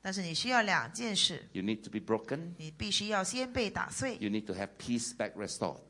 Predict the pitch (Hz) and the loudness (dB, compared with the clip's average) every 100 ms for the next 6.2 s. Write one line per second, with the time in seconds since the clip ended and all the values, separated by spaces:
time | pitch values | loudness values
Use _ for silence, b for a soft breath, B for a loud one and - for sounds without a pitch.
0 | - 180 190 185 170 175 175 240 202 - | -6 -2 -2 -2 -6 -2 0 4 4 4
1 | 233 233 226 190 165 156 156 - 165 - | -2 -2 -2 -4 -4 -4 -6 -2 -2 -2
2 | 151 156 - 147 143 123 110 104 95 - | -4 -6 0 2 4 4 6 6 4 0
3 | 120 113 98 98 98 - - - - 180 | -2 -2 -4 -4 -6 -6 -12 -14 -10 -6
4 | 185 190 254 247 254 226 185 160 220 185 | -4 -4 -2 0 2 2 0 -2 -4 -4
5 | 156 151 147 165 - - - - 117 113 | -6 -8 -6 -6 -8 -10 -18 -6 0 2
6 | 135 | 2